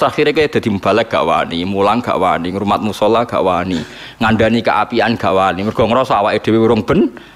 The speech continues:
bener. Betapa keburukan yang menjadi runtuh gara-gara kowe eling dosa. Mulane pintere Kanjeng Nabi, pancen Nabi ku nabi tenan. Marai Sayyidul Istighfar iku, "Allahumma anta rabbi la ilaha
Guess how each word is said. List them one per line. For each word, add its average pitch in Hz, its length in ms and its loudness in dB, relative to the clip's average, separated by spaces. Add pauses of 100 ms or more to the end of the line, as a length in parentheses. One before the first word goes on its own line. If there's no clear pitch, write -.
(160)
bener. - 400 -8
Betapa 214 480 0
keburukan 139 640 0
yang 143 160 2
menjadi 131 320 2
runtuh 135 400 2
gara-gara 117 480 2
kowe 139 80 -2
eling 127 320 2 (640)
dosa. - 320 -10 (880)
Mulane 143 640 0 (560)
pintere 123 480 2
Kanjeng 107 320 0
Nabi, 92 720 -6 (100)
pancen 104 260 0
Nabi 107 220 0
ku 117 100 2
nabi 107 300 0
tenan. 85 560 -6
Marai 135 640 0
Sayyidul 117 560 0
Istighfar 98 560 -2
iku, 131 180 0 (300)
"Allahumma 101 640 0
anta 92 220 0
rabbi 92 400 -2
la 95 240 4
ilaha 90 400 0